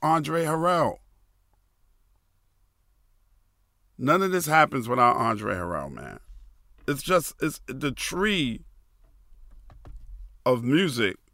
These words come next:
that Andre Harrell left, the branches that he put out there are crazy.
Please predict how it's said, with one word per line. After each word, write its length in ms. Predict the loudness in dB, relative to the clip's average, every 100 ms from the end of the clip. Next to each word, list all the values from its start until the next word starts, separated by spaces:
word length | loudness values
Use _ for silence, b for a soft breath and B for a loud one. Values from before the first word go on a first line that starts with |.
| -2
that 180 | -2 2
Andre 420 | 4 4 2 0
Harrell 580 | 2 2 6 6 6 2 -8 -20 -20 _ -20 -6
left, 340 | 4 4 4
the 100 | -2
branches 640 | -6 0 2 2 0 -6 -2
that 140 | 0
he 100 | 0
put 180 | 0 2
out 240 | 2 2
there 280 | 2 2 0 -2 _ -20 -20 -18 -20 -20 -20 -16 -10 -8 -8 -12 -10 0
are 160 | 0
crazy. 580 | 2 2 2 0 -4 -10